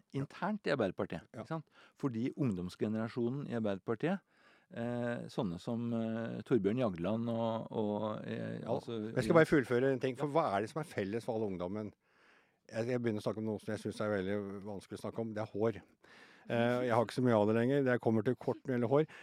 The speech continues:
Speaker 1: Men, men det at, altså, i nitten sekstiseks så ville, ville ungdommer som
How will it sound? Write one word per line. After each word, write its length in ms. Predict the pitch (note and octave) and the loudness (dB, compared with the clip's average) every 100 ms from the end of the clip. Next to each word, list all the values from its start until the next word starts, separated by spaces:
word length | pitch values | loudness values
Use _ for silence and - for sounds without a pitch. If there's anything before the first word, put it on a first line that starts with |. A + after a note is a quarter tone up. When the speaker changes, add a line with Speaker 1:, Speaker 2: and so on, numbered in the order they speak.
| - | 0
Speaker 1:
Men, 200 | B2+ D3+ D#3+ - | 6 6 4 0
men 380 | C3+ D3+ C#3+ - | 6 6 4 -4
det 180 | B2 B2 | 6 6
at, 80 | - _ - _ _ - | 6 _ -20 _ _ -4
altså, 220 | - D3 - | 4 4 4
i 160 | D4 D#3+ | -4 0
nitten 280 | D3+ - A2 | 0 0 0
sekstiseks 640 | B2+ - C#3+ - D3 - - | 0 0 -4 -2 -2 -4 0
så 80 | C3+ | 4
ville, 500 | C3+ G#2 A#2 B2 B2 | 4 6 4 4 0
ville 720 | C#3 B2 G#2+ A2 A#2+ A#2+ A2+ C3 | 0 2 4 4 2 0 -4 -6
ungdommer 480 | C#3+ G#2+ G2 G#2+ G#2+ | 0 2 2 2 0
som 140 | A#2+ | 0